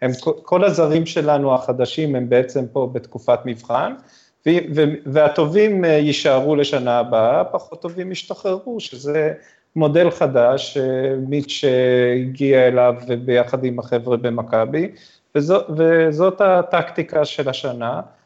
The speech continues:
אני עדיין חושב שיש לנו סגל מספיק עמוק כדי לזכות בליגה, וגם אנחנו אמורים, אה, לשחק ולהיות תחרותיים באירופה, אז מבחינתי זה בסדר.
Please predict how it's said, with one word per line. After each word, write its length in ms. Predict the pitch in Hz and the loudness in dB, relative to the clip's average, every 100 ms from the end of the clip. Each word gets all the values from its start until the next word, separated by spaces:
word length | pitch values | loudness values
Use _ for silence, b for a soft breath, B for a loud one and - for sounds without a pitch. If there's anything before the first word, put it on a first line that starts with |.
| - | -6
אני 160 | 151 151 | 0 0
עדיין 320 | 156 175 185 | 2 0 0
חושב 360 | 185 196 196 196 | -2 -2 0 0
שיש 580 | - 185 170 175 165 | 0 2 2 0 -2
לנו 160 | 165 160 | -4 -4
סגל 340 | - 170 160 | -2 -2 0
מספיק 420 | 156 147 - 147 156 | -2 -6 -6 -4 -2
עמוק 280 | 143 147 | 0 0
כדי 220 | 151 143 135 | 0 0 0
לזכות 440 | 131 - 143 139 | 0 -4 -4 -2
בליגה, 500 | 135 127 151 180 202 240 B B B _ _ | 0 0 0 0 0 -2 B B B _ _
וגם 800 | 151 147 170 202 220 226 220 226 202 | -2 0 2 2 2 0 -4 -6 -6
אנחנו 400 | 160 160 - 147 | -4 -4 -2 0
אמורים, 580 | 143 143 151 156 151 143 | 0 0 0 -2 -2 0
אה, 300 | 139 135 131 131 | 2 4 2 0
לשחק 520 | 135 - 135 - 139 | -2 -2 -4 -2 -2
ולהיות 300 | 135 131 127 | -2 0 0
תחרותיים 600 | 127 - 123 123 123 123 120 | -2 -6 -4 -4 -4 -4 0
באירופה, 520 | 120 131 165 - 202 | 0 2 -2 -2 -6
אז 120 | 180 | -4
מבחינתי 480 | 170 - 170 156 156 | -12 -10 -8 -6 -4
זה 120 | 175 | -4
בסדר. 520 | 180 180 - 147 82 | -4 -6 -6 -6 -6